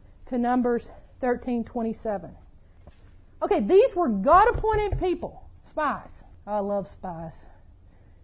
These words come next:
Man, God make you a spy in the kingdom of heaven. That's a fun occupation. Okay, make me a smuggler through the ranks. Let me do something. Say, okay, Numbers thirteen, these are God-appointed spies. And they come back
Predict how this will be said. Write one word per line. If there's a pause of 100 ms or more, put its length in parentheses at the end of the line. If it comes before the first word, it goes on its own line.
(120)
Man, (560)
God
make
you
a
spy
in
the
kingdom
of
heaven. (380)
That's
a
fun (240)
occupation.
Okay, (100)
make
me
a
smuggler
through
the (240)
ranks. (420)
Let
me
do
something.
Say,
okay, (180)
Numbers
thirteen,
these
are
God-appointed
spies. (640)
And
they
come
back